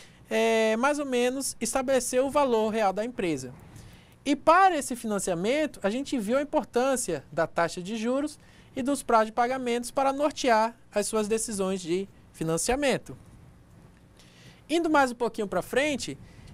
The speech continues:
vimos que para alcançar os objetivos da administração financeira, ela vai se utilizar de financiamentos e investimentos.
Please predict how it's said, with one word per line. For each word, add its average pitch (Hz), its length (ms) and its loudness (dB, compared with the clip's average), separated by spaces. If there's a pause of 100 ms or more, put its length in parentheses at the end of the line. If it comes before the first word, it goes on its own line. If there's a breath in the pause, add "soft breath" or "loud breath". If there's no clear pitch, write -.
(100)
vimos 269 420 0
que 226 300 -2 (1700)
para 330 360 6
alcançar 240 500 2
os 202 80 -2
objetivos 196 800 -2
da 180 100 2
administração 170 480 -4
financeira, 170 800 0
ela 208 160 2
vai 254 140 2
se 269 100 -6
utilizar 233 480 2
de 160 140 -6
financiamentos 170 1200 -2 (420 soft breath)
e 247 300 4 (240)
investimentos. 302 1040 -2